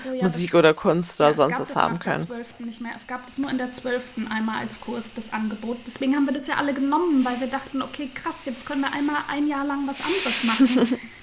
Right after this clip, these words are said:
Speaker 1: Wir hatten schon elf Jahre Musikunterricht.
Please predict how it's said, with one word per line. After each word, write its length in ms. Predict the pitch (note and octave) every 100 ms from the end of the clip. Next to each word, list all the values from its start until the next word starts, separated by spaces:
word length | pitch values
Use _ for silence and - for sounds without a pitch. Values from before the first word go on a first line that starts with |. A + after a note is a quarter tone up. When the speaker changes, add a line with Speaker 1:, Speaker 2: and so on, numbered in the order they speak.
| -
Speaker 1:
Wir 80 |
hatten 240 | C4 F4 G4
schon 340 | D#4 C4+ C#4
elf 300 | C4 C4+ C4+
Jahre 380 | C4+ B3+ B3+ B3+
Musikunterricht. 1080 | B3+ B3+ C#4 C4 B3+ C4 B3 A#3 B3+ -